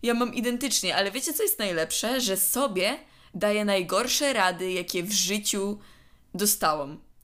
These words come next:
Ale jak przychodzi dać komuś radę, no ja jestem perfekcyjna. Ja po prostu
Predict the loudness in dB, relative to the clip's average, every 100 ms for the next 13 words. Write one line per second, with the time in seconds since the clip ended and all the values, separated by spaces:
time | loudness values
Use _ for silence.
0 | -20 -20 -20 -20 -12 0 2 4 0 -2
1 | -4 0 0 0 2 4 4 2 -2 0
2 | 2 2 2 -2 -2 2 0 4 2 2
3 | -4 -2 -2 -2 -2 -2 -2 -2 -2 -4
4 | -6 -6 -8 -8 -8 -10 -4 0 0 0
5 | 0 2 2 0 -4